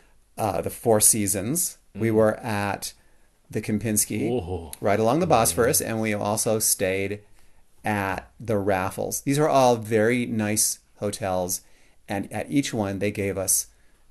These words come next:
Speaker 1: a traditional Turkish treat called the Turkish Delight. And
Speaker 2: Yes.
Speaker 1: I'd like to ask you guys a very specific question. What is your favorite Turkish delight?
Speaker 2: <gasps>
Speaker 1: Item.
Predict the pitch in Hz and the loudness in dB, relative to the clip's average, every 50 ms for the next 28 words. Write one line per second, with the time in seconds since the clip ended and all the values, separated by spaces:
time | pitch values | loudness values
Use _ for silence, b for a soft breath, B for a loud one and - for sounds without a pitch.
0 | - - - _ _ - 113 110 107 82 - - - _ _ _ _ _ - - | -20 -20 -20 _ _ -4 -4 -2 -2 -4 -6 -8 -14 _ _ _ _ _ -20 -20
1 | _ - - _ - - 135 127 110 110 139 139 139 - 156 147 147 143 - - | _ -20 -20 _ -8 -4 -4 -4 0 2 2 2 2 0 -2 -2 -2 -2 -4 -8
2 | - - - 135 127 135 - 147 139 135 - - - - - - 107 101 107 - | -8 -2 2 2 2 2 2 -2 -2 -2 -4 -8 -10 -10 -8 -4 -2 -2 -4 -4
3 | - - - - 101 95 92 90 101 104 113 - _ _ _ _ _ _ _ _ | -8 -6 -2 0 2 2 2 2 0 -2 -6 -12 _ _ _ _ _ _ _ _
4 | _ - 104 - 117 98 - - - - 117 95 85 73 - - - - - - | _ -8 -4 -2 -2 -4 -4 -6 -8 -6 -4 -4 -2 -4 -6 -8 -14 -20 -20 -8
5 | - 127 127 - - 131 143 165 165 165 165 175 180 208 175 135 131 131 - - | -2 0 0 2 2 4 4 4 6 6 6 6 6 4 4 4 4 2 0 0
6 | 113 113 107 104 107 98 104 101 104 - - 113 - - 104 107 - - 95 92 | 2 2 2 2 2 2 2 2 0 0 -2 -4 -4 -4 -4 -6 -6 -6 -6 -6
7 | - 104 92 90 b b b b b _ - 180 175 160 135 123 123 123 127 123 | -6 -8 -12 -12 b b b b b _ 4 4 6 6 4 4 2 2 0 0
8 | - - 110 107 104 110 107 107 107 - _ _ _ - - 113 101 101 107 101 | 0 0 2 2 2 2 0 0 -2 -6 _ _ _ -6 -4 -4 -4 -2 -4 -8
9 | - - - 98 90 - - - - - - - - - - - - 117 - | -8 -8 -8 -8 -6 -8 -8 -10 -12 -10 -10 -8 -8 -10 -8 -4 -2 0 0